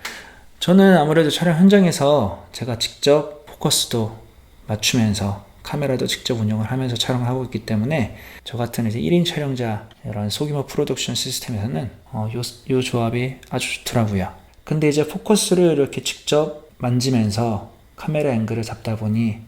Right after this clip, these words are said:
가장 큰 문제가 이제 모니터입니다. 이 비엠피 씨씨 포케이의 모니터가 보시면은 이렇게 붙박이로 박혀 있어요.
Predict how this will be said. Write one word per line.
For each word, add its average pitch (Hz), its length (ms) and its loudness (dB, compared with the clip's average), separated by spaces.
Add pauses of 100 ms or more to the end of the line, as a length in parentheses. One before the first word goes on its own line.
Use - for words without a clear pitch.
가장 127 320 -4
큰 123 200 -2
문제가 110 340 0
이제 107 140 -2
모니터입니다. 107 880 -4 (440)
이 151 80 -2
비엠피 175 320 2
씨씨 - 280 2
포케이의 180 400 2
모니터가 139 720 -2 (100)
보시면은 123 440 -4 (1400)
이렇게 110 420 -6 (540)
붙박이로 127 400 4
박혀 - 280 -2
있어요. 101 340 -4